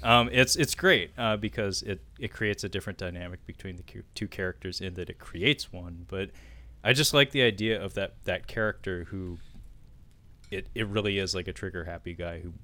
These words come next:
who wants it to get there so he can do, so he can take things further. Um,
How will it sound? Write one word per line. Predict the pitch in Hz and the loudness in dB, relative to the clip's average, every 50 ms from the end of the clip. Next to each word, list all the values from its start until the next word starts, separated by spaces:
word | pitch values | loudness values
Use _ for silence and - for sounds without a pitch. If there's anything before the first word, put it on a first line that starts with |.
| - - | -16 -6
who | 107 110 107 | -4 -4 -4
wants | 95 90 90 101 98 98 95 - - 95 | -4 -4 -4 -2 0 0 0 -2 -4 -6
it | 85 - - | -6 -8 -10
to | 90 | -8
get | 76 92 85 - - | -4 -4 -4 -4 -4
there | - 85 82 85 80 | -6 -4 -4 -4 -6
so | - - 95 90 | -6 -6 -6 -6
he | 87 92 87 | -6 -8 -6
can | - 95 87 | -6 -8 -6
do, | 82 90 87 85 - - - - - - - - - | -6 -6 -8 -8 -10 -14 -20 -20 -20 -20 -18 -10 -4
so | - 120 117 104 | 4 4 4 6
he | 98 120 | 6 2
can | 113 - 107 95 | 2 2 -2 -2
take | - 104 92 82 - | 0 -2 -2 -2 -2
things | - 92 85 - | -8 -8 -8 -8
further. | - - 107 107 101 87 80 78 80 85 - - - - - - - - - - - | -8 -4 0 0 0 0 -2 -4 -8 -8 -10 -12 -18 -20 -20 -20 -20 -20 -20 -16 -6
Um, | 110 95 92 85 85 85 82 | -2 -2 -2 -2 -4 -6 -8